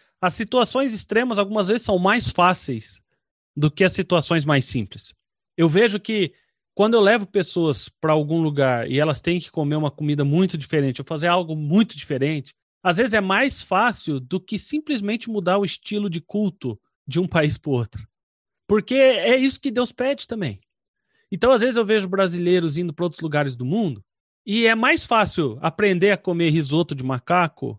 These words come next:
igual em alguns lugares. O que é mais difícil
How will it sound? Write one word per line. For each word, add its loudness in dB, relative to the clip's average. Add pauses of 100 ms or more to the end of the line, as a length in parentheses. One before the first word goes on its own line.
(160)
igual -2
em -6
alguns -6
lugares. -2 (460)
O -10
que -4
é 2
mais 0
difícil -6